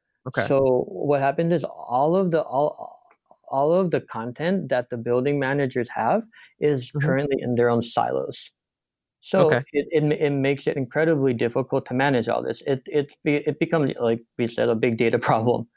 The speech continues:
Speaker 2: Uh,
Speaker 1: Right.
Speaker 2: so what, what happens is when you're able to combine all of these different silos into one single place,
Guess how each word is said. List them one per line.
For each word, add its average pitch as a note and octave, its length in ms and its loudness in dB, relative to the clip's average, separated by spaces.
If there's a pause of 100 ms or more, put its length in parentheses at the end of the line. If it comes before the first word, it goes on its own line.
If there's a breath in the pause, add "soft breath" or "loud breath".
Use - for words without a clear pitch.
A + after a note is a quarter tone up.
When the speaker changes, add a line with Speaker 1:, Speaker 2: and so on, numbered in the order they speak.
(480 soft breath)
Speaker 2:
Uh, A2+ 240 4
Speaker 1:
Right. B2 220 2
Speaker 2:
so C3 260 0
what, B2+ 260 2
what C3 120 2
happens D3+ 320 0
is A#2+ 160 -2
when B2+ 200 0
you're C#3 120 0
able D3 340 0
to C3 320 -6
combine D3 480 -2
all B2+ 480 0 (380 soft breath)
of C3 280 0 (140)
these B2 260 -4
different A#2+ 380 0
silos C3+ 560 2
into C3+ 240 -2
one B2+ 180 2
single B2 340 -2
place, - 460 -2